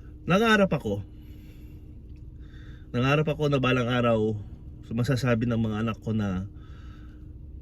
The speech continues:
hindi ganun na buhay ang ipapa-, ipapadanas namin sa kanila. Kami magkakapatid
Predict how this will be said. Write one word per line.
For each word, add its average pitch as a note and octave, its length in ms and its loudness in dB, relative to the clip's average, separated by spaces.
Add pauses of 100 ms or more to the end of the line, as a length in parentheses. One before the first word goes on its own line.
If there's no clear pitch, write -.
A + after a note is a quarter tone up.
(880)
hindi D#3+ 320 6
ganun D3 400 6
na B2+ 80 4
buhay A#2 640 4 (400)
ang B2+ 140 0 (1080)
ipapa-, B2 560 0
ipapadanas A2+ 800 0
namin G2 160 0
sa F#2+ 160 -2
kanila. F#2+ 400 -2
Kami F#3+ 240 2
magkakapatid E3 640 2